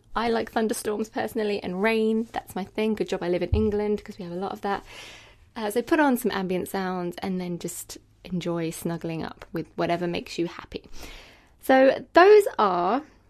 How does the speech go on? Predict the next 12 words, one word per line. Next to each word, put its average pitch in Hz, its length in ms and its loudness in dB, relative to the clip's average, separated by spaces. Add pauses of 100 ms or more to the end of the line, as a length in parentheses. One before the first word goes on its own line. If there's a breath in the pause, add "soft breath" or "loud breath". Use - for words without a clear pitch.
(200)
my 226 140 4
six - 320 -4
tips - 540 -10
for 208 240 -6
digital 208 600 2
well-being. 190 600 -2
So 190 160 -6
how 233 260 -2
we 226 160 2
can 202 300 -2
use 262 480 2
technology 269 960 0